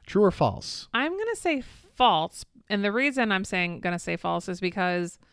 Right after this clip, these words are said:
Speaker 2: they have people making those cones and ice creams and, like, they g-, have baking and all kinds of stuff. So it's probably, I would think that, like, you would get those smells from those places.
Speaker 1: You would,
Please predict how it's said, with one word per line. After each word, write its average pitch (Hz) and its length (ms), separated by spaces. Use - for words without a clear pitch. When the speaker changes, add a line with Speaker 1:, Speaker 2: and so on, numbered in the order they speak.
Speaker 2:
they 240 160
have 285 480
people 247 360
making 233 560
those 214 240
cones 247 380
and 190 100
ice 196 240
creams 214 420
and, 170 300
like, 175 360
they 196 300
g-, - 120
have 190 320
baking 208 760
and 156 260
all 196 140
kinds 247 260
of 208 80
stuff. 180 200
So 185 120
it's 175 100
probably, 190 720
I 202 100
would 220 180
think 269 280
that, 185 320
like, 180 420
you 208 180
would 196 120
get 208 160
those 208 200
smells 214 460
from 202 220
those 196 200
places. - 720
Speaker 1:
You 233 160
would, 175 380